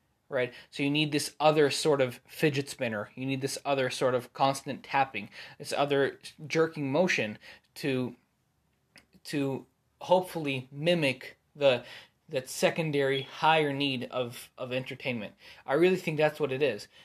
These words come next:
because it can't be that, that the same time, that, that the same time that social media and all these, all these highly captivating, highly super captivating, uh, agents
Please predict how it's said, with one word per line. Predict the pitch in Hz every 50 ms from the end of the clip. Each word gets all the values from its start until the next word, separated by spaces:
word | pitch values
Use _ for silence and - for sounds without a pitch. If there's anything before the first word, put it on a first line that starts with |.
| _ _
because | 151 135 156 147 139
it | 135 -
can't | 185 180 175 165 -
be | 185 185 185 151
that, | 135 123 127 - - - - - _ -
that | 143 135 139 135 131 - 160
the | 160
same | 147 - - - 160 160 165 160
time, | - - 165 156 151 139 127 123 123 - - _ -
that, | 131 139 139 - -
that | 139 139 135
the | - 135
same | - - 165 151 147 139
time | - 160 139 135 127 123 - - _ _ _ _ _ _ _ _ _ _ _ _ _ _ _ _ _ -
that | 147 139 127 -
social | - 170 156 160 - 165
media | 151 151 156 156 151 143 131
and | 127 123
all | 127 135 147
these, | 143 147 139 135 - - _ _ - - _ _ -
all | 117 135 143
these | 160 160 135
highly | - - 156 151 160 165 156 156
captivating, | 147 - - 156 151 156 - 151 135 135 131 131 131 127 123 123 - _ _ _ _ _ _ _ _ _ _ _ -
highly | - - 143 151 160 156 151 147 - - _ -
super | - - - - 185 175 - 180 156
captivating, | - - 170 156 156 156 - 143 135 131 131 131 127 127 127 - - _ _
uh, | - 123 117 - -
agents | 170 196 180 151 135 120 120 - -